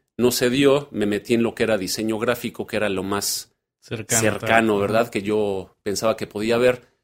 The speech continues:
Speaker 1: Y pues poco a poco eso me fue llevando a, a otras cosas. Ejercí el diseño gráfico como tal muy poquito tiempo, como un año, un año y medio, en uno o dos despachos, y después pues entré al mundo de la publicidad.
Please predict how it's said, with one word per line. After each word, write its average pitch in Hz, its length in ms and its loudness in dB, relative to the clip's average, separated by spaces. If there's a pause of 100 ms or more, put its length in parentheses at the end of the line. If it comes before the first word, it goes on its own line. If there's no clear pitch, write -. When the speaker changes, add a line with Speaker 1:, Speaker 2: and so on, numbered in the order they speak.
(580)
Speaker 1:
Y 147 280 2
pues 139 280 0
poco 165 240 2
a - 120 2
poco 151 280 4
eso 147 180 2
me 117 100 2
fue 127 180 4
llevando 123 540 4
a, 98 200 2
a 92 200 -18
otras 117 360 0
cosas. 156 400 2
Ejercí 120 420 2
el 156 100 4
diseño 131 360 2
gráfico 120 420 -2
como 98 260 -8
tal 117 380 0
muy 117 120 -2
poquito 107 380 -10
tiempo, 107 340 -4
como 101 220 -4
un 107 120 -2
año, 107 200 -2
un 107 80 -4
año 107 160 -4
y 95 60 -4
medio, 120 400 -4 (240)
en 107 100 -4
uno 110 200 0
o - 20 -4
dos 110 160 -2
despachos, 120 560 -2
y 95 40 -8
después 139 540 -4 (400)
pues 101 180 -2
entré 104 300 0
al 104 100 4
mundo 107 220 2
de 92 100 0
la 85 120 -6
publicidad. 78 580 -12